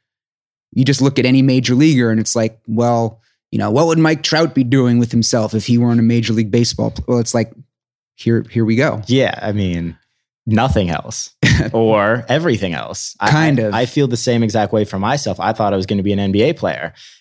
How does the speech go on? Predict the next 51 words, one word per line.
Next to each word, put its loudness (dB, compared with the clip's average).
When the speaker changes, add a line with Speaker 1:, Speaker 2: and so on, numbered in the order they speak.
Speaker 2:
And -2
then 0
I 0
woke 0
up, 0
you 0
know, -2
sophomore -2
year 0
of -6
high 0
school, -2
and -4
I'm -8
five-foot-ten -2
and 0
a 0
half, -4
you 0
know, 2
not -2
playing 0
worldwide, 2
not 0
dunking. 0
And -4
I'm 0
like, -2
"Okay, -4
let 0
me, 2
let 0
me, 0
let 0
me 2
change 0
the -2
strategy." -8
So -8
I -4
started -2
<laughs> -2
broadcasting. 0
Speaker 1:
Now, 2
I 4
will 6
Speaker 2:
Um, 4
Speaker 1:
say, 0
I 0
will 2
say -2